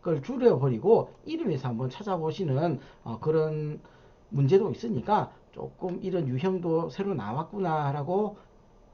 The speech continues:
알려드리기 위해서 오늘 영상을 제작하게 됐습니다. 자, 여러분도 오늘 영상이 도움이 되셨나요? 영상이 도움이 되셨다면 구독, 좋아요 부탁드리고요. 끝까지 시청해주셔서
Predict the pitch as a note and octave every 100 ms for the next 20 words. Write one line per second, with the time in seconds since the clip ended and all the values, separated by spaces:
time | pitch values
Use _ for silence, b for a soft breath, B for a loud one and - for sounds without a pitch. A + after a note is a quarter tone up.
0 | - - A#3+ E3+ D3 C3+ A#2 A#2 F3+ A3
1 | D3+ B B D3+ D3+ B2 D#3 F3+ B2+ G#2
2 | B2+ E3 C3+ C3 - G#2 F#2 F2 B B
3 | B - C#3+ C#3 D#3+ G3 F#3 F#3+ F3 G3
4 | A3 F#3+ A3 F#3+ G3 A#3+ A3 C#3+ B2 F3+
5 | D4 D#4+ B B - D3 E3+ D#3 C#3 E3+
6 | C#3+ D3 F3 D#3+ C3 B2 F3 C4+ B B
7 | B - C#3 D#3+ A3+ A3+ - - D3 E3+
8 | F#3+ G3+ G3+ - - C3+ D#3 G3 F3+ D3
9 | G3 C4 B B - - F3 - F#3 D#3+
10 | F3+ F3 D#3+ D#3+ C3+ D3 D#3 C3+ F3 A3